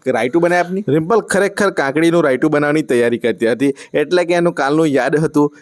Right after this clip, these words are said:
એ બદામ બરાબર ખાય ને એટલે એને બધું યાદ રહે. સાલું, મને જ કંઈ યાદ નહીં રહેતું. તમે વીડિયોમાં જોઈ શકો છો, રિમ્પલે કાકડી છીણવાનું ચાલુ કરી દીધું, પણ એનાથી એક અહીંયા ભૂલ થઈ ગઈ. એણે કાકડી છોલી જ નહીં, એટલે એણે છીણવાનું બંધ કરી દીધું અને બંને કાકડી છોલી નાખી.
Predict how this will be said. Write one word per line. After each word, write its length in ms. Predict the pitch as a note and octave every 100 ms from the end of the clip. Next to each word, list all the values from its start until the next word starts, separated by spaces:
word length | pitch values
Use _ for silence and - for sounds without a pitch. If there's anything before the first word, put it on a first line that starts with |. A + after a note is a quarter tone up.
| -
એ 80 | D#3+
બદામ 380 | D3+ E3+ F#3
બરાબર 300 | F3 F#3+ G#3
ખાય 200 | G3+ G3+
ને 100 | G#3+
એટલે 160 | F3+ F3+
એને 100 | F3+
બધું 320 | E3 C#3+ D#3
યાદ 220 | C#3+ B2+
રહે. 100 | C3 C#3
સાલું, 300 | C#3+ F3+ A3
મને 200 | D#3 D#3+
જ 40 |
કંઈ 180 | D#3+ D#3
યાદ 240 | C3+ B2+
નહીં 140 | B2+ A#2+
રહેતું. 340 | G#2+ F2+ F#2+ - _ _ _ _ - _ -
તમે 180 | F#3+
વીડિયોમાં 380 | A#3+ A#3+ A#3 A#3
જોઈ 200 | F3+ F3+
શકો 260 | E3+ C3 C#3
છો, 160 | E3
રિમ્પલે 380 | D3 D#3+ F3+ F3
કાકડી 380 | F3 D3 F3 G#3
છીણવાનું 460 | - D3 C#3+ C#3+ C#3+
ચાલુ 300 | A#2+ A#2 B2
કરી 120 | A2+
દીધું, 380 | A#2 A#2 B2+ C3 - -
પણ 160 | F3 G3+
એનાથી 360 | D#3+ F#3+ F#3+
એક 100 | G3+
અહીંયા 180 | F#3+ G3
ભૂલ 260 | F3+ D3 D3+
થઈ 200 | D3 B2+
ગઈ. 160 | C#3 D3 - -
એણે 140 | D#3+
કાકડી 380 | F#3+ D3+ D3+ G3
છોલી 380 | - E3 D#3 E3+
જ 100 | C3
નહીં, 180 | C#3+ D3 - -
એટલે 300 | D#3 F#3 G3
એણે 160 | F#3+
છીણવાનું 480 | F3+ E3+ E3 F3 F3+
બંધ 200 | E3+ F3
કરી 100 | F3
દીધું 280 | E3+ F3+ F#3+
અને 120 | F3
બંને 320 | E3 D3 E3
કાકડી 400 | D#3+ C#3+ C#3 E3+
છોલી 360 | F3 - D#3 C#3
નાખી. 480 | A2 G2 F#2+ D3+